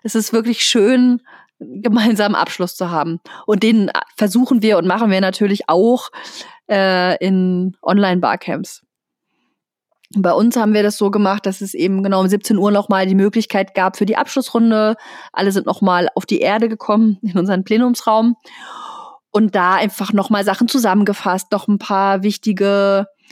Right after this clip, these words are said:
zentrale Informationen mitgegeben. Wann geht's weiter? Wie kann man mit uns in Kontakt bleiben? Was passiert jetzt alles noch? Und wir haben, äh, Feedback gesammelt. Ähm, das haben wir direkt gemacht.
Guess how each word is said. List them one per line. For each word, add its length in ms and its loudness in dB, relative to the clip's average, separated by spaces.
zentrale 440 0
Informationen 680 2
mitgegeben. 920 2
Wann 160 2
geht's 240 -2
weiter? 380 0
Wie 100 -2
kann 160 0
man 200 4
mit 40 -6
uns 160 -4
in 180 -4
Kontakt 480 -4
bleiben? 800 0
Was 160 -4
passiert 460 -2
jetzt 220 -2
alles 280 -2
noch? 440 -2
Und 300 2
wir 120 2
haben, 540 2
äh, 260 0
Feedback 480 -2
gesammelt. 600 -2
Ähm, 280 -2
das 160 -6
haben 220 2
wir 480 2
direkt 340 0
gemacht. 400 0